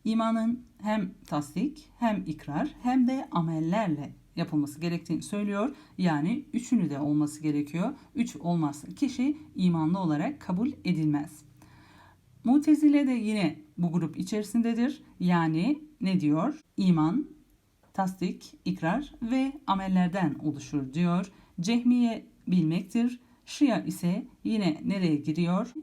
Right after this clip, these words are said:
Üçünün bir arada olduğu hem tasdik, hem dil, hem de bilmek olduğunu söylüyor. Bu durumda mürciye ve keremiye kalıyor. Bunlar ne diyor? Dil ile ikrar etsek imanlı sayılmış oluruz.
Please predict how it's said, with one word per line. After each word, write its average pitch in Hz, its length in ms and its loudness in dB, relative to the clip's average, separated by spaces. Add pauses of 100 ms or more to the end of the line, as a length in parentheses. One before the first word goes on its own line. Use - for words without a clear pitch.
(140)
Üçünün 170 640 0
bir 233 160 2
arada 156 360 0
olduğu 147 480 -2 (120)
hem 151 380 0
tasdik, - 520 -6 (120)
hem 156 500 -2
dil, 190 240 0 (200)
hem 262 260 2
de 254 240 -2
bilmek 175 360 0
olduğunu 147 600 -2
söylüyor. 147 580 -2 (600)
Bu 254 80 0
durumda 247 440 2 (520)
mürciye 208 640 0
ve 285 260 0
keremiye 185 580 2
kalıyor. 226 600 -2
Bunlar 175 500 2
ne 214 120 0
diyor? 202 460 -4 (120)
Dil 180 380 2
ile 151 260 0
ikrar 208 420 -2
etsek 175 640 -4 (180)
imanlı 151 400 0
sayılmış 143 500 -4
oluruz. 196 440 -4